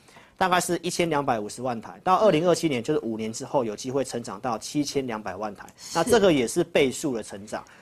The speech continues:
Speaker 1: 所以A R、V R的这个部分的话，我认为是明年的重点哈。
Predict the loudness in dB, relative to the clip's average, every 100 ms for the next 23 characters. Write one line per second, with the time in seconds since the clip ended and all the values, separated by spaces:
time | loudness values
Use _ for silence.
0 | -20 0 4 4 4 4 6 6 4 4
1 | 4 2 0 -2 -4 -4 -2 -2 0 0
2 | 0 0 -2 -2 -4 -4 -6 -6 -6 -6
3 | -8 -6 -4 -4 -8 -18 -18 -20